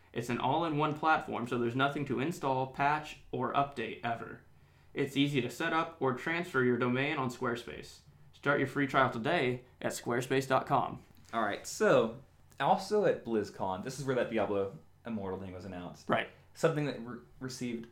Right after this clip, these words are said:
Speaker 2: much better acclaim
Speaker 1: Mm-hmm.
Speaker 2: was the new character reveal trailer for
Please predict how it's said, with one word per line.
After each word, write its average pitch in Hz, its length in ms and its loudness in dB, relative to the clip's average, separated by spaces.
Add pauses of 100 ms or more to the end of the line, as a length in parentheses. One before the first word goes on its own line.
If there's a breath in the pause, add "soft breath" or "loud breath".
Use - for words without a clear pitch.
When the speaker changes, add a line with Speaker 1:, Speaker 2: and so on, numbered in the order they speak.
Speaker 2:
much 190 340 -2
better 143 340 2
acclaim 95 640 -8
Speaker 1:
Mm-hmm. 123 300 2
Speaker 2:
was 117 280 4
the 113 140 -2
new 123 200 0
character 127 400 0
reveal 113 260 0
trailer 110 320 -4
for 104 540 -4